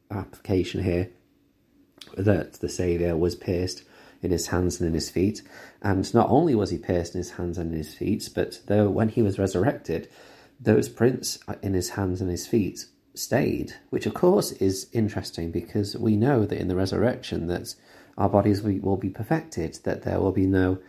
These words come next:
fault or any blemish on our bodies. But the Saviour, uh, of the, of the world, the Saviour of mankind, who did take upon himself the sins and sufferings and sicknesses of the world,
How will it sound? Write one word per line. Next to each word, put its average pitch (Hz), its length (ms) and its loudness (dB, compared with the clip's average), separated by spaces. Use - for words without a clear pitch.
fault 107 580 0
or 95 400 2
any 107 400 4
blemish 117 680 0
on 95 140 0
our 85 140 2
bodies. - 540 -2
But 104 140 0
the 95 60 -4
Saviour, 131 680 -2
uh, 90 200 -4
of - 100 -10
the, - 120 -6
of 98 200 -10
the 107 80 -2
world, 101 480 2
the - 60 -12
Saviour 107 460 0
of 92 100 -4
mankind, 92 640 0
who 123 140 0
did - 260 2
take 104 260 2
upon 95 220 -2
himself 90 420 -2
the 95 80 -8
sins 92 580 -2
and 92 220 -4
sufferings 90 640 -2
and 92 80 -4
sicknesses - 640 -6
of - 100 -8
the 90 80 -4
world, 92 400 4